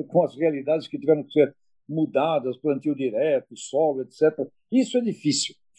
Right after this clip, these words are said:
Fácil é transformar isso em percepção. Agora, tem que ter um carinho nessa comunicação, uma empatia, não pode carregar com você visões ideológicas. Outro cuidado também,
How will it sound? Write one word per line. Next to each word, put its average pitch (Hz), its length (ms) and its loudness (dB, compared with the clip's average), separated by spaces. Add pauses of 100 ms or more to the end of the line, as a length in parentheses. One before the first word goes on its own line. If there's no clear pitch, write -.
Fácil 269 440 2
é 269 60 2
transformar 247 760 0
isso 160 260 -2
em 202 80 -4
percepção. 170 720 2
Agora, 120 260 0
tem 170 160 -2
que 196 140 -2
ter 170 360 -2 (380)
um 233 160 2
carinho 175 680 0
nessa 120 240 -2
comunicação, 160 800 0
uma 123 200 0
empatia, 147 840 0 (220)
não 175 220 4
pode 170 380 0
carregar 143 460 0
com 143 140 -6
você 131 400 0
visões 123 640 -2 (180)
ideológicas. 156 1040 0 (260)
Outro 254 320 0
cuidado 160 580 0
também, 143 560 -2